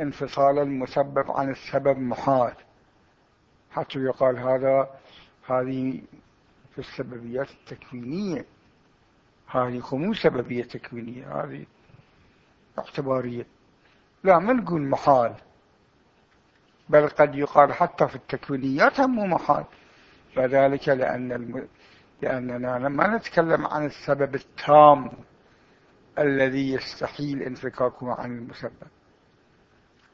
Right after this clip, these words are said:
وإنما قد يكون السبب موجود الآن والمسبب ما يتحقق بوجود مانع. المانع حينما ينتفي يتحقق المسبب. بس أقول نتكلم عن السببية التامة،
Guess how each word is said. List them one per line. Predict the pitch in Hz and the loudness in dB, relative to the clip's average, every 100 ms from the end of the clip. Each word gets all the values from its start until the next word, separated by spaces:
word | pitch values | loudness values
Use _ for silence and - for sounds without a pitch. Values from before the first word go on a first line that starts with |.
| _ _ _ - | _ _ _ -4
وإنما | 131 135 135 131 | -2 -2 0 -2
قد | 127 127 | 0 -2
يكون | 123 117 131 123 | -2 -10 -10 -10
السبب | - 131 123 123 | -10 -8 -4 -4
موجود | 120 120 113 151 170 | -4 -12 -10 -10 -4
الآن | - 214 196 196 226 _ _ _ _ - | -2 0 0 -2 -4 _ _ _ _ -6
والمسبب | 139 135 127 156 151 131 - | -4 -4 -4 -6 -2 -6 -4
ما | 151 | -4
يتحقق | 214 208 - 233 - 226 226 - _ _ _ _ | -4 -2 -4 -4 -2 -2 -2 -6 _ _ _ _
بوجود | 160 160 175 196 208 | -6 -4 -4 2 2
مانع. | 214 262 240 202 208 185 185 - _ _ _ - | 8 8 8 4 2 2 0 -8 _ _ _ 0
المانع | 139 147 147 143 - | 0 4 4 4 -2
حينما | - 135 123 123 | -8 -6 -4 -4
ينتفي | 139 139 139 120 135 - - - - _ | -4 -6 -8 -10 -12 -14 -20 -20 -20 _
يتحقق | 143 - - 139 - - | -8 -6 -6 -6 -8 -8
المسبب. | 139 135 131 131 135 - - - - | -6 -4 -8 -8 -10 -12 -14 -14 -8
بس | - | 4
أقول | 202 196 240 | 4 4 0
نتكلم | 233 190 190 208 208 226 | 0 0 2 2 4 0
عن | 208 - - _ _ _ | 0 -4 -12 _ _ _
السببية | - 165 156 165 165 | -6 -2 -2 2 2
التامة، | - - 147 151 135 | 2 4 4 4 -8